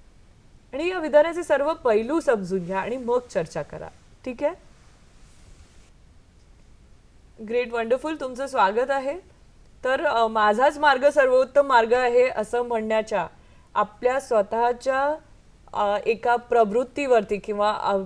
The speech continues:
मी म्हणतो तेच खरे अशा अभिवृत्तीवरती मात करणं हे एक आव्हान आहे, यात काही शंकाच नाहीये. आपल्याला माहिती आहे की आपल्याकडे नेहमीच सर्वोत्तम मार्ग नसतो. तर आता मी, अ, परागजींना विचारू इच्छिते की हा,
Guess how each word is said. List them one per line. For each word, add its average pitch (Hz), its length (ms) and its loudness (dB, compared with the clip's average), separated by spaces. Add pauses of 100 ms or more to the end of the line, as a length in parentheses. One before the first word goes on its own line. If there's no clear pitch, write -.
(220)
मी 226 220 -6
म्हणतो 254 300 4
तेच 240 260 2
खरे 196 200 2
अशा 220 340 2
अभिवृत्तीवरती 240 960 -2
मात 202 240 -4 (120)
करणं 220 220 -4
हे 233 180 -4
एक 233 140 -8
आव्हान 208 340 -2
आहे, 240 240 -4 (440)
यात 208 220 -2
काही 220 180 0
शंकाच 214 460 -6
नाहीये. 240 280 -6 (520)
आपल्याला 240 360 -2
माहिती 254 340 -2
आहे 277 200 2
की 277 100 -2
आपल्याकडे 240 460 -2
नेहमीच 240 420 -6
सर्वोत्तम 226 540 -4
मार्ग 208 340 -2 (180)
नसतो. 233 640 -6 (540)
तर 254 100 -2
आता 269 260 0
मी, 302 260 -4 (120)
अ, 233 100 0
परागजींना 233 600 2
विचारू 233 680 -2
इच्छिते 226 440 -8
की 269 180 -10
हा, 233 180 0